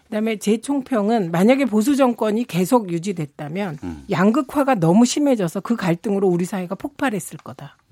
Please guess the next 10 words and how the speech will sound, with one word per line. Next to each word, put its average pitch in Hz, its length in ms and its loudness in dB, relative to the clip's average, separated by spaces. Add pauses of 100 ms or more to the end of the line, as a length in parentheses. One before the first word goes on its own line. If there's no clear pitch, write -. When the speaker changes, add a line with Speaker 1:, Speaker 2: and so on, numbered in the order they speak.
(240)
Speaker 1:
이렇게 165 560 -10
봅니다. 143 520 -14 (680)
그리고 208 420 -2 (340)
지금 208 240 -2
이제 202 380 -4 (280)
해결해야 254 460 0
될 226 160 -4
가장 208 400 -6
큰 247 220 -6
문제가 175 720 -8